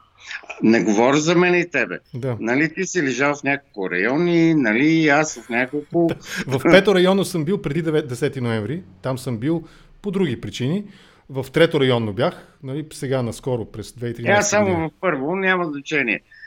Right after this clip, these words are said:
Speaker 2: Помниме
Speaker 1: Е,
Speaker 2: тази
Speaker 1: после
Speaker 2: история, помниме, да.
Speaker 1: А, но, а, т-, а, тук номера е, че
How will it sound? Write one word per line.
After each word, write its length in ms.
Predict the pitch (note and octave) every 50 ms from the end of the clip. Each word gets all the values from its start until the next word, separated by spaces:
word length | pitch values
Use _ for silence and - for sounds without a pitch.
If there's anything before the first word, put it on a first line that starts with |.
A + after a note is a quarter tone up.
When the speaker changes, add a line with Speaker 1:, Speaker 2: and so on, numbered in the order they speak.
| - - - -
Speaker 2:
Помниме 200 | D#3 D#3+ D#3+ C#3
Speaker 1:
Е, 120 | C#3+ C3 B2+
Speaker 2:
тази 100 | F#3+ F#3
Speaker 1:
после 120 | C#3+ C#3
Speaker 2:
история, 420 | C3+ - - D#3 D3+ C#3+ C3+ C3
помниме, 400 | B2+ - C#3 C3+ B2+ A#2 A2+ A2+
да. 100 | A2+ A#2+ A2+ - - - - D3+ - A#2+ A2 A2 - - - _ _ - - -
Speaker 1:
А, 140 | C3 B2+ C3
но, 300 | C3+ C#3+ C#3+ C3 - - - - B2 -
а, 240 | - A#2+ A#2 A#2 A#2
т-, 60 | A#2 - - - - C#3
а, 240 | D3+ D3 C3+ B2+ -
тук 200 | - F3+ F3+ F#3
номера 460 | A3 G3+ G3+ G#3 A3 G#3+ A3 G3+ G#3
е, 160 | G#3+ A3 A3 A3+
че 260 | - G3+ G#3 G#3+